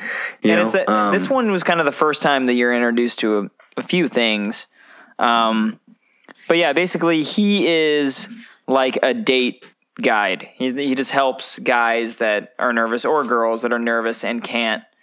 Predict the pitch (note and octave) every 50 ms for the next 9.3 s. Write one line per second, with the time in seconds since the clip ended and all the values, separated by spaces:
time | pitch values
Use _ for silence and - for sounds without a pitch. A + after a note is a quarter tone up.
0 | _ - - _ C3 B2+ A#2 G#2 G2+ G#2 - - _ - - _ _ _ _ _
1 | _ _ _ _ _ _ - - C#3+ C3+ C3+ D3 C#3+ C#3 C#3 C3+ B2 B2+ B2 A#2
2 | A2+ - A#2+ A#2 A2+ A2+ A2+ A2+ G#2+ A2 - - A2+ A2+ A2 A2+ A#2+ - - B2+
3 | B2 A#2+ C#3 C3+ C#3+ C#3 C3 - - C3 B2+ B2+ A#2 - - B2+ - - - C3+
4 | B2+ B2 A#2 A2+ A2+ - - C3 A2+ G2 G2+ G#2+ - C3 - - - _ _ _
5 | _ _ _ _ _ _ - A2+ A#2 A2+ A2+ A2+ A2+ A2+ A2+ A2 B2 A#2+ A#2+ A#2
6 | A#2 A#2 A2+ A2+ A2 A2+ A2+ A2+ A#2+ - B2 A#2+ A2 A2+ A#2+ - B2 A#2 A2+ A2+
7 | A2+ A#2 A#2+ - - A#2 A2 G#2 - B2 - _ _ - D#3 C#3 C#3+ C#3 - C#3
8 | E3 F3+ F3 E3+ E3+ D#3+ E3 D#3+ D#3+ D#3+ D#3 D3+ C#3+ D3 D3 D3 - - C#3+ C#3
9 | C#3 C3+ C3+ C3+ C3+ C3+